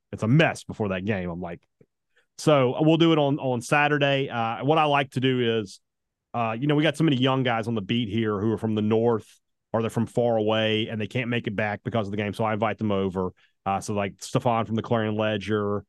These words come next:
John Sock-, your, your, everybody, Ole Miss fans' favorite guy, John Sokoloff, he'll be at my home. Uh,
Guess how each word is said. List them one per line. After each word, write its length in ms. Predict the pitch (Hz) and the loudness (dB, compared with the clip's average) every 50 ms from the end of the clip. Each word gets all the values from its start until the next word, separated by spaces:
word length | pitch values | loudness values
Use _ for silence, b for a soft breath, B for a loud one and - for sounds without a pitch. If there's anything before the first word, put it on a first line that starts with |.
| _ _ _ | _ _ _
John 200 | - 123 110 110 | -2 -2 -2 -2
Sock-, 320 | 107 - 120 110 117 - - | -2 -2 -2 -2 -2 -2 -4
your, 160 | 127 131 113 - | -4 -4 -4 -4
your, 120 | - 131 - | -4 -8 -4
everybody, 480 | - 143 143 151 139 135 127 120 113 113 | 0 2 2 4 4 2 2 2 0 -2
Ole 160 | 104 123 117 | 0 0 0
Miss 180 | 120 123 117 - | 0 0 -2 -4
fans' 440 | - - 127 120 113 107 98 - - 110 104 _ _ | -4 -4 -2 -2 -2 -4 -4 -8 -14 -20 -20 _ _
favorite 340 | - 165 156 156 123 127 117 | 0 2 2 2 0 -2 -2
guy, 220 | 107 123 110 107 107 | 0 0 0 0 0
John 260 | 95 120 113 110 107 | -2 -2 -2 -2 -4
Sokoloff, 600 | - 123 110 110 110 - 107 104 104 101 98 95 - _ _ _ _ _ _ _ | -2 -2 -2 -2 -2 -2 -2 -2 -2 -2 -4 -6 -10 _ _ _ _ _ _ _
he'll 80 | 117 117 | -4 -2
be 160 | 107 120 120 | 0 0 -2
at 80 | 113 113 | -2 -4
my 160 | 110 107 101 | -4 -4 -2
home. 420 | 101 110 113 110 107 107 104 98 - _ _ _ _ | -2 -2 -2 0 -2 -2 -4 -6 -10 _ _ _ _
Uh, 440 | 92 98 98 95 95 92 90 87 | -4 -4 -2 -2 -2 -2 -2 -4